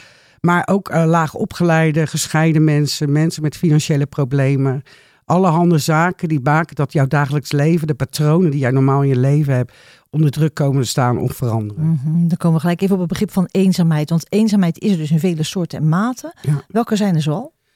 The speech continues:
Speaker 1: Ja, in principe hanteer ik altijd alleen de term eenzaamheid. Want het, het gemis, het gevoel van gemis is hetzelfde. Maar je kan het nog specificeren in emotionele eenzaamheid. En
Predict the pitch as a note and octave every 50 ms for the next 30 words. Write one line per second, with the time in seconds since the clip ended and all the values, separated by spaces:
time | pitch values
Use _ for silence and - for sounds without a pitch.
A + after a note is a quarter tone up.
0 | _ _ - F3+ E3 E3 E3 - - G3 F#3+ - G3 E3+ - C4+ C4 - A#3 A3+
1 | F#3 F3 D3+ - - A2+ C#3 F3 E3 - F3+ F3 E3+ E3 - A2+ D#3+ D3 D#3+ C#3
2 | B2+ D#3+ D#3+ D#3+ D3 C#3+ E3 D3 - - E3+ C#3+ C3+ - - D#3+ F3+ A3+ A3 G3+
3 | G#3 G3+ F#3 F#3 F#3 F3+ F#3 G3+ A#3 - - E3 D3 D3+ C3+ - - B2+ C#3 -
4 | - - C#3+ - B2+ - D#3 D#3+ E3+ F#3+ G#3+ G3 - - - C3 - - D#3+ C3+
5 | D#3+ G#3+ A3 F3+ F3+ E3+ C#3 A#2+ C#3+ C#3 C#3+ C3+ B2+ - - _ - E3+ G3+ -
6 | - C#3 - - - F#3 G3 G#3 G#3 F#3 - F3 E3 D3+ E3 D3+ D3+ D#3 - -
7 | - - - - - - _ - E3+ - - F#3+ G#3+ G3+ F#3 F3 - - - -
8 | F3 E3 D3 - - C3+ - - - E3+ D#3+ C#3+ D3+ - - - E3 D#3 D3 D3
9 | - - C3 D3+ D#3 F3+ G#3+ - - G#3+ A3+ A3 F#3 G#3 G3+ F#3 F#3 F#3 F#3 F#3+
10 | G3 F#3+ - - C#3 C#3+ C#3+ C#3+